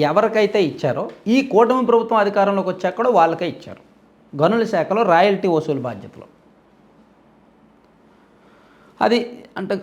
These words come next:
అలాగే గనుల శాఖలో చాలా కాంట్రాక్టులు అలా ఇస్తున్నారు. అంతెందుకండి, అందరికీ తెలిసిన ఉదాహరణ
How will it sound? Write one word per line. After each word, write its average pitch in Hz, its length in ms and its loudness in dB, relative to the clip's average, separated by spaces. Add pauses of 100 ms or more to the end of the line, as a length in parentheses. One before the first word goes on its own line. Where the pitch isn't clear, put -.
అలాగే 233 220 4 (100)
గనుల 208 160 2 (100)
శాఖలో 214 240 2 (100)
చాలా 190 180 4 (100)
కాంట్రాక్టులు 180 460 0
అలా 143 180 0
ఇస్తున్నారు. - 340 -14 (560)
అంతెందుకండి, 226 560 4 (240)
అందరికీ 196 340 2
తెలిసిన 190 320 -2
ఉదాహరణ 160 380 2